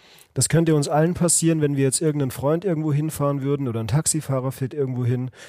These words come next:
und da sitzt ein Mörder drin und danach wird er wieder abgeholt und man weiß mehr oder weniger nichts davon, dann wären wir alle quasi Mörder, potenzielle, wenn das passieren würde.“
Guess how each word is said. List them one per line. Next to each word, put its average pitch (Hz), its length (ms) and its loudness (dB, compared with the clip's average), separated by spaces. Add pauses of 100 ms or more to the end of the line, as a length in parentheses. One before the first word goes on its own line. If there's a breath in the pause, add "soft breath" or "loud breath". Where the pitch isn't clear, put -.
(200 loud breath)
und 117 100 -6
da 123 80 2
sitzt 120 280 -2
ein 113 80 -6
Mörder 139 280 2
drin 127 260 -2
und 120 120 -6
danach 123 760 -2
wird 131 140 -2
er 120 100 -2
wieder 117 180 -2
abgeholt 143 640 0
und 120 120 -10
man 107 200 -6
weiß 131 320 2
mehr 139 160 0
oder 135 160 -2
weniger 131 300 -2
nichts 127 240 -4
davon, 127 420 -6 (380 loud breath)
dann 117 80 -6
wären 131 180 2
wir 135 120 0
alle 139 200 2
quasi 117 320 -2
Mörder, 120 500 -2 (300)
potenzielle, 123 680 -2
wenn 113 100 -6
das 113 140 -2
passieren 113 680 -4 (520)
würde.“ 127 440 2